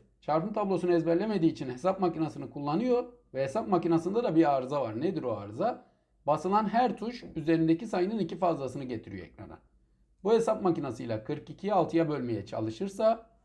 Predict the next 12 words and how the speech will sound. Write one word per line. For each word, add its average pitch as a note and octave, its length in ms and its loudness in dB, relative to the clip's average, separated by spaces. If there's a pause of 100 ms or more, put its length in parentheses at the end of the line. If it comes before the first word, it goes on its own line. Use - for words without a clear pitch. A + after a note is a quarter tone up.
bulduğu D#3+ 340 2
yanlış F3+ 380 2
sonuç A#2+ 360 -6
doğru D3 220 -4
sonuçtan F3+ 460 -4
kaç E3 220 0
fazla A2+ 360 -2
olur? A2 480 -2 (280)
Şu A#3+ 200 -8
doğru G#3 220 2
sonuç B2+ 320 -4
zaten. - 380 -10